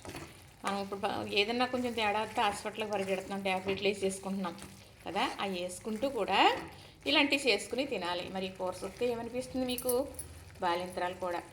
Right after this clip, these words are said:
కూర, పచ్చిమ కూర, మనం ఎవరైనా కూడా తినగలిగే కూర. ఎందుకంటే ఇలాంటివి చేసుకుని తినాలి, మనకి రక్తం పలస పడుతుంది. మరి వేడి అనేది చక్కగా మనకి శరీరానికి ఎంత కావాలో అంత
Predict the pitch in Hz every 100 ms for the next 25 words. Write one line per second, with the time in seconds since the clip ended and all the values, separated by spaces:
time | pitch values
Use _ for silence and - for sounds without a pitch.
0 | - 190 196 190 - - - - - -
1 | - - - - 233 226 277 254 214 190
2 | 185 180 - - - - - 190 202 262
3 | - - - - - - - - 196 190
4 | 226 233 254 196 190 254 330 - 202 185
5 | 190 190 214 208 196 175 180 - 185 190
6 | 226 202 220 277 - - - - - -
7 | 208 220 247 294 233 220 - 262 233 175
8 | 170 170 - 190 185 190 190 196 190 180
9 | - 269 254 214 - 208 185 170 165 -
10 | - - - - - - 190 190 196 202
11 | 226 247 214 196 233 440 - - - -
12 | - 190 - 208 226 294 311 220 220 196
13 | 196 190 196 202 190 180 190 180 185 190
14 | 185